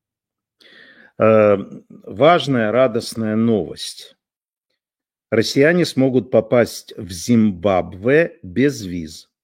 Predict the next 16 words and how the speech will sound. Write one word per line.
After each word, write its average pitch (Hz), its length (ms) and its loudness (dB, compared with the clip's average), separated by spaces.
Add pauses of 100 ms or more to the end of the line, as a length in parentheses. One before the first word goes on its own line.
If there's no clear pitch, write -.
(760)
Российская 117 1120 0
Федерация 107 680 -4
и 98 100 -4
Зимбабве 101 720 -4
могут 117 380 -6
отменить 104 540 -6
визовый 95 420 -8
режим 92 360 -10
в 87 100 -16
ноябре. 92 440 -6
Сейчас 110 320 -8
проект 110 300 -6
соглашения 107 640 -8
рассматривается 104 840 -8
африканской 95 640 -12
стороной. 90 720 -12